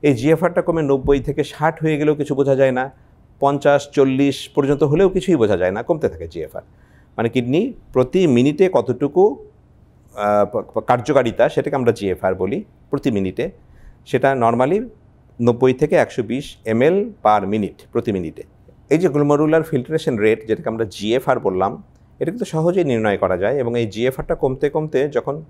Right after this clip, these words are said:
তিরিশের নিচে নেমে যায়, শুধুমাত্র তখনই একজন কিডনি রোগী বুঝতে পারে যে তার কিডনির কোনো একটা সমস্যা হচ্ছে, কারণ তখন তার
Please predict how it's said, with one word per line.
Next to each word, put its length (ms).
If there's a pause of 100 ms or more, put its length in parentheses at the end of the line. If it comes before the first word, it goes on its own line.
তিরিশের 400
নিচে 260
নেমে 260
যায়, 240 (720)
শুধুমাত্র 500
তখনই 460
একজন 360
কিডনি 300
রোগী 200
বুঝতে 300
পারে 360
যে 100
তার 260
কিডনির 260
কোনো 160
একটা 140
সমস্যা 380
হচ্ছে, 260
কারণ 220
তখন 280
তার 160